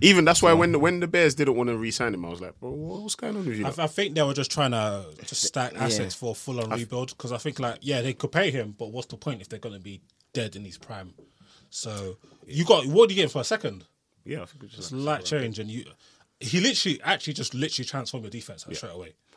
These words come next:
Speaker 1: But that is what, it's the piece that was missing in it, 'cause I think middle linebacker is one of the things that we always, we haven't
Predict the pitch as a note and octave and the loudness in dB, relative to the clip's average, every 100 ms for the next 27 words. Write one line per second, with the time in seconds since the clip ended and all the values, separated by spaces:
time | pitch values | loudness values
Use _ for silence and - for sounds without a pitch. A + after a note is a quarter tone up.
0 | - A2+ G#2+ G#2+ C3+ D3+ A#2 - - D3+ | -2 0 2 0 0 -2 -2 -4 0 0
1 | B2+ G2+ F#2+ G#2 - F2+ E2 - E2 D#2+ | 0 -6 -8 -8 -10 -8 -10 -12 -12 -10
2 | G2+ E2+ G2 A#2+ A2 G#2+ G2+ F2+ F2 F2+ | -10 -8 -4 -2 0 -2 -4 -8 -8 -8
3 | F2 F2 - F2 D#2+ - E2+ E2+ E2 D#2+ | -8 -10 -10 -10 -10 -12 -10 -10 -8 -10
4 | - - _ _ _ _ _ G2 G#2 G#2+ | -12 -16 _ _ _ _ _ -4 0 2
5 | F#2+ E2 | 0 -6